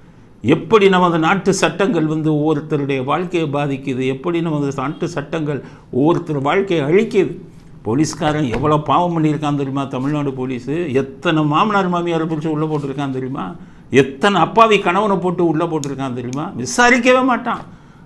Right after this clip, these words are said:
நான் போலீஸ்காரங்க சொல்லும்போது பார்த்துருக்கேன், சார், எஃப்ஐஆர் போட்டுருங்க சார், அப்புறம் உங்க கோர்ட்டில் போய் பார்க்கட்டும், நாங்க அவன் எஃப்ஐஆர் போடுறேன்னா அவன் ஜெயிலுக்கு போவான். யா, அந்த பாவத்தை பண்ண போறியா? நியாயத்தைப்படி பார்த்துட்டு உண்மையிலே வரதட்சணை கொடுமை பண்ணக்கூடியவங்களா இருந்தா நீ ஜெயிலுக்கு போடியா?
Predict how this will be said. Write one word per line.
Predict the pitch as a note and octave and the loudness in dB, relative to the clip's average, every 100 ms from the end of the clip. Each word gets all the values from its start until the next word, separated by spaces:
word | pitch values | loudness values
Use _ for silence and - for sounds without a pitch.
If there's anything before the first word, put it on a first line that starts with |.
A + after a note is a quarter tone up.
| - | -8
நான் | A2 | -2
போலீஸ்காரங்க | E3 F#3 F3+ E3+ E3 D#3 | 2 2 2 0 0 0
சொல்லும்போது | D3+ D#3+ F3 E3+ D#3 | 2 2 2 0 0
பார்த்துருக்கேன், | D3+ D3 C#3+ B2 G#2+ - - - - - | 0 -2 -6 -8 -10 -12 -18 -20 -20 -16
சார், | - C#3+ A#2 - - | -8 -8 -8 -10 -4
எஃப்ஐஆர் | B2+ C3+ G#3+ G#3 F#3 | -4 -2 -2 0 0
போட்டுருங்க | F3+ F3+ E3+ | -2 -2 -2
சார், | D#3 E3 C#3+ | -2 0 0
அப்புறம் | C3 - C#3 | -2 -2 -2
உங்க | C#3+ D#3 | 0 0
கோர்ட்டில் | D#3 G3+ A3+ F#3+ | 0 0 0 0
போய் | F3 | 0
பார்க்கட்டும், | D#3 D3 D3 C3 | 0 -2 -2 -4
நாங்க | C3+ C#3 | -2 -2
அவன் | C#3+ C#3+ C#3+ E3+ - - - | -2 -2 -4 -6 -12 -20 -4
எஃப்ஐஆர் | B2 C3+ F3+ F3+ D#3+ | 0 0 2 0 0
போடுறேன்னா | D3+ D3 C#3 | -2 -2 -2
அவன் | C#3+ D#3 D3+ | 0 0 2
ஜெயிலுக்கு | D#3 A3 A#3 F3 | 4 4 2 -2
போவான். | D3+ C#3+ - | -2 -2 -4
யா, | B2+ C#3+ | -2 0
அந்த | C#3+ D#3+ D#3 | 2 0 2
பாவத்தை | E3 G3 E3+ | 2 2 0
பண்ண | D#3 D3 | -2 -2
போறியா? | C#3 C3+ B2 C3 C3 - - - | -2 -4 -4 -4 -6 -8 -16 -6
நியாயத்தைப்படி | A2+ D#3+ G#3 A#3 A#3 G3+ G#3 F#3 - | 2 4 4 4 2 4 4 2 2
பார்த்துட்டு | G3+ G#3 F#3+ | 2 2 2
உண்மையிலே | F#3 E3+ A#3+ B3 A#3+ A#3+ | 4 4 4 4 6 6
வரதட்சணை | A3 G#3+ A3+ G#3 G#3 | 6 6 4 4 2
கொடுமை | F#3 G3 F#3+ | 6 6 4
பண்ணக்கூடியவங்களா | F3 F3+ G#3+ G3 F#3+ F#3 F3+ | 0 0 2 4 2 2 2
இருந்தா | F3 F3 | 2 2
நீ | G3 | 0
ஜெயிலுக்கு | F3 G#3 A#3 F3 | 4 4 4 0
போடியா? | D3+ C3+ B2+ C3 | -2 -4 -4 -8